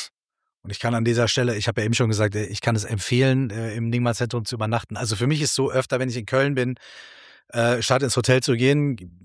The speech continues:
gehe ich ins Nyingma-Zentrum. Es ist super basic, aber total schön. Und man ist halt einfach direkt bei netten Menschen, denen man auf dem Flur begegnet. Ähm, äh,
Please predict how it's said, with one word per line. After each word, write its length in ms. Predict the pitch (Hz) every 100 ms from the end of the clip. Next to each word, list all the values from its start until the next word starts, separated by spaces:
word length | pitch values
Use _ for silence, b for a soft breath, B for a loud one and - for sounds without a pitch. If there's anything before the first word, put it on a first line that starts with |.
| 98
gehe 140 | 120 120
ich 80 | 123
ins 180 | 104
Nyingma-Zentrum. 840 | 113 139 131 120 107 104 127 143 110
Es 260 | 104 101 107
ist 260 | - - - - - 110
super 260 | 113 123
basic, 500 | 104 107 117 147 123
aber 140 | 104 107
total 340 | 113 113 110
schön. 380 | - 117 127 135
Und 80 | 110
man 140 | 113
ist 160 | 120 -
halt 160 | 135
einfach 260 | 131 127 117
direkt 340 | 117 107 123 _
bei 320 | 110 117 120 B B B B B B -
netten 340 | 123 - 123
Menschen, 460 | 117 151 - 113 110
denen 160 | 110
man 140 | 117 117
auf 80 |
dem 100 | 110
Flur 240 | - 123 120
begegnet. 540 | 110 117 127 147 - - b b b b b _ -
Ähm, 760 | 107 113 113 113 113 110 110 104 - _ _ _ _ _ -
äh, 300 | - 269